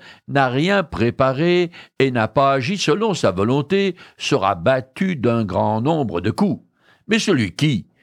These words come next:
ne l'ayant pas connu, a fait des choses dignes de châtiment,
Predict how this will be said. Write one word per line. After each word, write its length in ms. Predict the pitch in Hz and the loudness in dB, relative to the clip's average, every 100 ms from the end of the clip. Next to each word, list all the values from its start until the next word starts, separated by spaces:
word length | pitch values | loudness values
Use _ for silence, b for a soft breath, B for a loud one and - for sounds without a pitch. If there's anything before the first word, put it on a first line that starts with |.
| b b | b b
ne 140 | 165 | 0
l'ayant 460 | 208 220 208 196 180 | 0 0 2 0 0
pas 220 | - 85 | 0 -2
connu, 600 | 87 147 180 185 233 190 B B | 2 0 0 0 0 -2 B B
a 80 | 175 | -2
fait 160 | 165 190 | 0 0
des 140 | 196 | 0
choses 340 | 170 196 165 | 0 0 -2
dignes 460 | 139 240 247 208 196 | -4 -2 -2 0 -2
de 160 | 175 175 | 0 0
châtiment, 580 | 190 175 196 208 196 | -2 -2 0 0 0